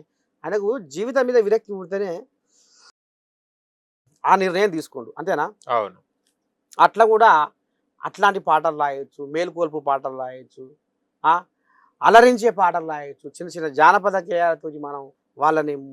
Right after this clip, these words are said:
Speaker 2: అల్లరి చేయొచ్చు.
Speaker 1: ఆ, అట్లా చేయొచ్చు అనేది చూసిన. కానీ వాళ్ళు ఒకటే ముచ్చట కాడనే నాకు ఏం చెప్పకుండా ఇది చేసిర్రు. నేను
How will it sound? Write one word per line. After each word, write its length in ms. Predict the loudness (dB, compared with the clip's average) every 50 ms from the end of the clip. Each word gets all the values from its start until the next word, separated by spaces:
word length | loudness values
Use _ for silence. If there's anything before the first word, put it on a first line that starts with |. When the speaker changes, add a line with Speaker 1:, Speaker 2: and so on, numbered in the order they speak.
| -20 -20 -20 -20 _ _ _ -8 -6
Speaker 2:
అల్లరి 300 | -6 -6 -6 -8 -10 -10 -12
చేయొచ్చు. 260 | -14 -14 -12 -6 -2
Speaker 1:
ఆ, 120 | 2 4 4 6 4 4 2 0 -4 -8 -12 -16 -18 -20 -14 -10
అట్లా 220 | -10 -10 -8 -8 -10
చేయొచ్చు 540 | -10 -10 -12 -14 -12 -12 -14 -12 -12 -12 -12
అనేది 360 | -10 -10 -10 -12 -12 -12 -16
చూసిన. 420 | -18 -14 -14 -14 -14 -14 -18 -20 -20 -20 -20 -20 _ _ _ _ _ _ _ _ _ _ _ _ _
కానీ 240 | -2 -2 0 -2 -2 -2 -2 -2 -2 -4 -8 -10 -12 -10 -4 -2
వాళ్ళు 280 | -2 0 0 0 -2 -2 -2 -4 -4 -4 -6 -8 -10 -14 _ _ _
ఒకటే 340 | -10 -10 -8 -4 -2 0 0
ముచ్చట 260 | 0 0 0 0 0
కాడనే 360 | 0 2 0 0 0 -2 -4
నాకు 320 | -4 -4 -6 -6 -8 -10 -12 -12 -12 -14 -16 -20 -20 -10 -2
ఏం 160 | 0 2 2
చెప్పకుండా 720 | 0 -2 -8 -8 -10 -12 -12 -10 -6 -4 -4 -4 -6 -8 -12 _ _ _ _ _ _ _ _ -14
ఇది 200 | -12 -10 -8 -8
చేసిర్రు. 280 | -8 -8 -10 -14 -16
నేను 280 | -12 -10 -8 -8 -8